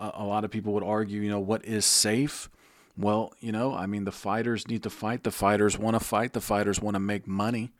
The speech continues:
and the fans wanna watch it. So you've got a product, you've got demand, so let's get it going. Let's see what happens. Uh, Dana White, uh, I'm sure, is gonna do everything that he can. Of course, Fight Island is still a thing,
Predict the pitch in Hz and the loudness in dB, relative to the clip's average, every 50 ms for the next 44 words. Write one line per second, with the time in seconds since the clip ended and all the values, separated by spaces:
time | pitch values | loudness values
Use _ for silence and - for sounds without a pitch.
0 | _ - - - - - - _ - - 95 95 95 98 92 - - 104 101 104 | _ -20 -20 -20 -20 -20 -20 _ -10 -6 -4 -4 -2 -4 -6 -4 -4 -2 0 0
1 | 101 98 101 110 107 107 107 117 113 123 123 - - 73 - _ - - _ _ | -2 0 2 2 2 4 6 6 6 6 6 4 0 -2 -2 _ -18 -20 _ _
2 | _ - - - - - 101 95 90 90 90 90 87 - - - 92 87 - 101 | _ -20 -10 -4 -2 0 0 2 0 0 0 -2 -2 -6 -8 -10 -10 -6 -2 0
3 | 92 87 85 - - 107 101 101 113 120 135 131 - - - - _ _ _ - | 0 0 0 -2 0 2 4 4 6 4 2 0 -2 -8 -18 -20 _ _ _ -8
4 | 92 92 92 87 - 113 90 90 90 92 92 90 98 101 104 110 120 127 139 147 | -6 -4 -4 -4 -2 0 0 0 0 -2 -2 0 0 0 2 2 2 0 0 -4
5 | - _ _ _ - - - - 95 98 101 107 101 - - 131 131 123 123 131 | -6 _ _ _ -10 -6 -2 -2 0 0 0 -2 -2 0 0 0 0 2 2 2
6 | 139 165 165 120 95 95 95 98 - - - 113 117 120 117 113 123 127 - 87 | 2 2 2 -2 -4 -4 -6 -4 -4 -2 -2 0 0 0 0 0 -2 -2 -4 -8
7 | 78 78 - - _ _ _ _ _ _ _ _ _ _ _ _ _ - - 85 | -8 -8 -8 -10 _ _ _ _ _ _ _ _ _ _ _ _ _ -12 -8 -6
8 | 87 87 85 85 95 101 101 101 95 98 101 101 104 107 98 - _ - - 98 | -6 -6 -4 -4 -4 -4 -2 -2 -2 -2 -2 -2 -2 -4 -4 -8 _ -14 -10 -8
9 | 95 98 92 - 92 98 92 - - 107 107 98 104 107 101 95 107 107 104 98 | -8 -8 -8 -8 -8 -8 -6 -4 -2 -2 -2 -2 -2 -4 -4 -2 -2 -2 -2 -2
10 | 98 104 104 98 101 95 - 110 110 113 113 - - 110 104 - - - 123 113 | -2 -2 -2 -2 -4 -4 -2 -2 -2 -2 -2 -2 0 0 2 2 4 4 4 4
11 | 120 110 101 110 107 110 117 123 123 123 117 110 95 - - - 117 110 104 95 | 4 4 4 2 4 4 4 2 2 2 2 2 2 2 2 4 2 2 2 0
12 | - - 110 113 123 139 147 - | -2 -2 -2 0 0 -2 -2 -6